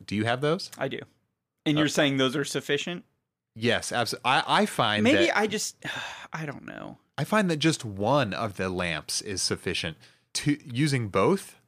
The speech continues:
Speaker 1: can, like, make it so bright, 'cause they're very bright lamps.
Speaker 2: Yeah.
Speaker 1: So, so bright that the,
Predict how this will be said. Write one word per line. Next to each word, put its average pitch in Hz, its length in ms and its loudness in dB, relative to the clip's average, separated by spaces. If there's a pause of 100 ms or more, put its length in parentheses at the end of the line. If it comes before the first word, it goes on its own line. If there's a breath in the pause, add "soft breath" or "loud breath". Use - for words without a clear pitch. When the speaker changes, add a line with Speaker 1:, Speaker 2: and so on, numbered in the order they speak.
(280)
Speaker 1:
can, 120 320 0
like, 104 320 -2
make 113 240 -2
it - 80 -4
so 110 280 4
bright, 101 440 2
'cause 92 140 -8
they're 104 120 2
very 87 320 -2
bright 82 260 -4
lamps. 80 400 -8
Speaker 2:
Yeah. 127 200 -2
Speaker 1:
So, 120 260 -2
so 117 240 0
bright 110 220 0
that 98 160 -2
the, 101 120 -2